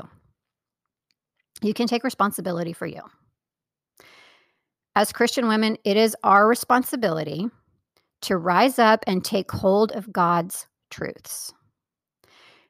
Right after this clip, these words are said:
It is our responsibility to change what we can change. And then our lives, as I said earlier, will change too. It is our responsibility to learn how to truly lay our burdens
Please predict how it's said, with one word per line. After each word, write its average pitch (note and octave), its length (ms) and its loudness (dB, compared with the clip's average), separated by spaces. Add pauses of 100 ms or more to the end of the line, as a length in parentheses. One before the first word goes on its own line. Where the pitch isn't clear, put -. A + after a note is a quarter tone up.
(260)
It G3 140 0
is F#3+ 120 -2
our F#3 120 4
responsibility E3+ 920 -4 (440)
to F#3 100 -8
change E3 400 -6
what A3+ 140 -6
we G#3 100 -2
can A#3 180 -6
change. - 560 -6 (1040)
And F3 160 0
then F3+ 100 0
our F3+ 140 0
lives, E3 340 -2
as F#3+ 160 -6
I F3+ 60 -4
said E3+ 260 -8
earlier, D#3+ 480 -4
will G#3+ 160 -8
change F3+ 460 -6
too. - 280 -2 (1800)
It G#3+ 120 6
is A#3 160 4
our B3+ 120 6
responsibility B3+ 920 0 (520)
to G#3+ 120 0
learn G3 340 0
how G3 140 0
to F3+ 100 -2
truly G#3 500 -2
lay G3 240 0
our A#3 160 4
burdens F3+ 720 -2